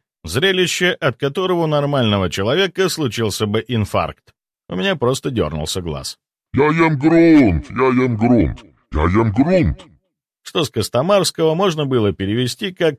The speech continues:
Speaker 1: «повелитель вернулся». Я приготовил обед, мясо по-французски, или по-русски, или по-скелетски. Не знаю, я не разбираюсь, но вкусно пахнет. Костомар, ты молодец, я чертовски голоден. За массивным дубовым столом в гостиной,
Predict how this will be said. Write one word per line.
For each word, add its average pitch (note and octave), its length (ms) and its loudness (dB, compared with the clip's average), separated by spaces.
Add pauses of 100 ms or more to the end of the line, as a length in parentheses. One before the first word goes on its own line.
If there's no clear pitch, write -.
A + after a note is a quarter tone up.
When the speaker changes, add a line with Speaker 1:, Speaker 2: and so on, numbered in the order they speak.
Speaker 1:
«повелитель D#3+ 600 0
вернулся». B2+ 720 0 (240)
Я A2 140 0
приготовил A2 640 0
обед, A#2+ 360 0 (120)
мясо E3 320 -6
по-французски, C3 1040 -4
или E3 160 -4
по-русски, D#3 640 -2 (220)
или A2+ 140 -2
по-скелетски. B2 840 -4 (260)
Не F#3 120 -2
знаю, D3 380 0
я D3 120 0
не F3+ 100 -4
разбираюсь, D#3 680 -2 (240)
но E3+ 160 -4
вкусно F3+ 480 -4
пахнет. E2+ 460 -4 (580)
Костомар, C#3+ 580 0
ты F3+ 140 -2
молодец, D3 640 -2 (120)
я D3+ 180 -4
чертовски C#3 560 -4
голоден. D2+ 600 -4 (560)
За F2+ 160 -4
массивным F3 520 0
дубовым B2 440 0
столом A2+ 400 -2
в E2 40 -6
гостиной, E3+ 680 -2